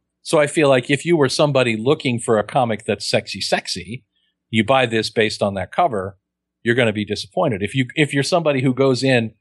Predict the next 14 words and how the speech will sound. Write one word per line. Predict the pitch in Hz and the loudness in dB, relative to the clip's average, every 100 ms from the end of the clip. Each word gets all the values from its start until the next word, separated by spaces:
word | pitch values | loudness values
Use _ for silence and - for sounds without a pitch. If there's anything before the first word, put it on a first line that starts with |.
| _ - | _ -6
wanting | 120 156 160 147 120 110 | 0 0 0 -2 -2 2
that | 110 101 | 2 2
superhero | - 127 117 110 120 104 98 | -2 -6 -6 -4 -2 0 -2
story, | - 165 180 117 | -6 -2 0 0
that | 104 98 - | -2 -4 -2
punchy, | 127 110 110 - - | -2 -2 -6 -8 0
fighty, | 113 104 - | 0 0 0
fighty, | 104 104 98 | 2 2 -2
here's | 117 104 | -2 -2
a | 95 | -2
story, | - 113 107 101 | -2 2 4 2
you | 95 | 0
know, | 95 92 95 _ _ - | -4 -4 -8 _ _ -2
that | 143 131 | 0 0